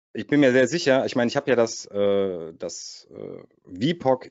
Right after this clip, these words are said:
hier auf dem Chart. Ich kann hier auch viermal den E M A auf den Chart ziehen und bin mir relativ sicher, dass ich hier kein Einfrieren erleben werde. Aber einfach mal just for fun packe ich jetzt hier viermal den E M A drauf.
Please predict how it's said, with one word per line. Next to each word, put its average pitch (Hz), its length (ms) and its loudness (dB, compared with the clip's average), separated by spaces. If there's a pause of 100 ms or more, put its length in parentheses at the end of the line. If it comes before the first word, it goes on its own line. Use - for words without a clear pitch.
hier 131 340 0
auf 107 120 0
dem 107 100 -8
Chart. 123 400 -2
Ich - 100 -14
kann 117 140 -6
hier 113 140 -2
auch 95 80 -6
viermal 123 300 -2
den 104 260 -4
E 117 100 0
M 110 240 0
A 117 240 0
auf 90 240 -2
den 92 160 -4
Chart 104 340 -4
ziehen 123 220 -4
und 92 140 -4
bin 120 100 -2
mir 117 100 2
relativ 101 400 -4
sicher, 87 440 -4
dass - 180 -4
ich - 80 -10
hier - 160 -6
kein 98 540 -4 (680)
Einfrieren 107 720 0
erleben 92 480 0
werde. 90 420 0
Aber 90 360 -4
einfach 90 320 -10
mal 87 380 -6 (840)
just - 360 -8
for 90 120 -6
fun 101 460 -4
packe - 200 -10
ich - 100 -18
jetzt - 160 -12
hier 90 100 -10
viermal 90 500 -4
den 82 400 -4 (560)
E 90 120 -2
M 87 180 -4
A 98 220 -4
drauf. 95 640 -2